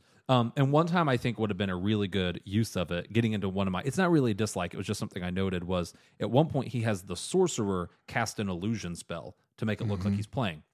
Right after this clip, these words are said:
Speaker 2: He could have easily done that.
Speaker 1: But
Speaker 2: Well,
Speaker 1: a
Speaker 2: he should have
Speaker 1: bard,
Speaker 2: been able to do that.
Speaker 1: that is a spell that a bard would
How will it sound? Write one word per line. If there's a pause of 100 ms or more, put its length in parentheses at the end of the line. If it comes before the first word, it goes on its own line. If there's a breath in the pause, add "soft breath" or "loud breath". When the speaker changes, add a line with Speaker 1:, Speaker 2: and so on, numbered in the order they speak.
Speaker 2:
He
could
have
easily
done
that.
Speaker 1:
But
Speaker 2:
Well,
Speaker 1:
a
Speaker 2:
he
should
have
Speaker 1:
bard,
Speaker 2:
been
able
to
do
that.
Speaker 1:
that
is
a
spell
that
a
bard
would